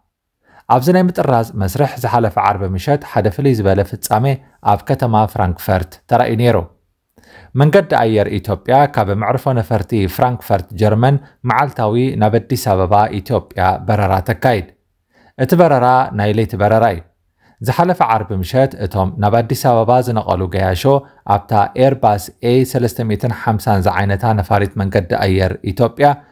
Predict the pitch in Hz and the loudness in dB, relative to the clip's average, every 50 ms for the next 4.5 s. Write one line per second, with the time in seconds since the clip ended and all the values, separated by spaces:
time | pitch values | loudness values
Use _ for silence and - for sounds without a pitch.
0 | _ _ _ _ _ _ - 156 143 147 160 147 - - 120 110 113 120 123 127 | _ _ _ _ _ _ -6 -4 -2 0 0 0 0 0 0 2 2 2 2 0
1 | 135 - 120 117 120 113 120 113 101 95 95 101 101 101 101 - - - - 104 | -4 -6 -4 -2 2 2 2 2 2 0 2 2 2 2 0 -2 -6 -8 -2 2
2 | 139 135 123 104 90 90 - - 113 110 117 113 104 85 80 _ _ _ _ _ | 2 4 4 4 2 0 0 0 2 2 2 2 2 -2 -4 _ _ _ _ _
3 | _ _ _ _ _ _ _ _ _ _ _ _ - 143 139 185 196 185 185 - | _ _ _ _ _ _ _ _ _ _ _ _ 0 2 4 4 4 2 2 0
4 | - 156 143 135 123 - 117 123 127 | 2 2 2 2 -2 -2 -4 -4 -4